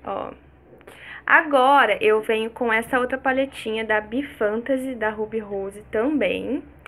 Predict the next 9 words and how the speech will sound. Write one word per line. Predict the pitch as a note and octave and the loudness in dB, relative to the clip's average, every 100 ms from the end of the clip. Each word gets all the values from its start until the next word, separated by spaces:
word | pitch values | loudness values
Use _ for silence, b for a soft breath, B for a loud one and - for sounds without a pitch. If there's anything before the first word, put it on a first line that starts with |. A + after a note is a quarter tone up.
| B B B B - | B B B B -8
né? | G3 A3 | -2 0
Vou | A#3+ | 2
pegar | A#3+ C4+ C4 B3 B3+ | 2 2 4 4 4
agora, | A#3+ B3 A#3 G#3 | 2 4 4 4
meninas, | G#3+ G3+ G3+ G3 G3+ - B B B - | 0 -4 -6 -6 -6 -10 B B B -2
este | - C#4+ D#4+ D#4 - | 4 6 4 0 -4
beijinho | D4+ C#4+ D4 C4 B3+ C4 | 2 4 4 4 2 4
aqui, | C4 C4 - A3 A3+ | 2 -2 -8 -2 -2
ó, | - | -2